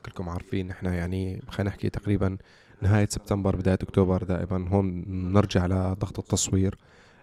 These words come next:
آه، الحرارة، يعني، ما زال الجو حر، يعني، ولكن الرطوبة خفت نوعًا ما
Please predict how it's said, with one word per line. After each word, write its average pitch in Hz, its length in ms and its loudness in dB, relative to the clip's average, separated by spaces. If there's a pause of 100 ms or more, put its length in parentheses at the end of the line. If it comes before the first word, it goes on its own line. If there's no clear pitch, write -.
آه، 95 220 2
الحرارة، 98 920 4 (180)
يعني، 98 320 0 (120)
ما 107 280 8
زال 117 240 12
الجو 95 460 10
حر، 95 300 2
يعني، 101 320 6
ولكن 104 400 8
الرطوبة 104 340 12
خفت - 400 -2
نوعًا 85 200 2
ما 98 280 2